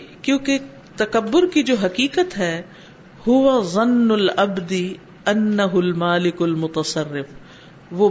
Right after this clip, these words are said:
بندے کا یہ گمان ہے کہ دراصل وہی مالک اور اپنی مرضی سے استعمال کرنے والا ہے، تصرف کرنے والا ہے۔ والشکر هو الاعتراف للہ عز و جل بذالک،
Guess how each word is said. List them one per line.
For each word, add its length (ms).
بندے 320
کا 180
یہ 240
گمان 540
ہے 220
کہ 120
دراصل 480
وہی 300
مالک 500
اور 140
اپنی 320
مرضی 400
سے 180
استعمال 520
کرنے 300
والا 240
ہے، 100
تصرف 500
کرنے 280
والا 260
ہے۔ 100
والشکر 640
هو 140
الاعتراف 840
للہ 420
عز 160
و 140
جل 260
بذالک، 560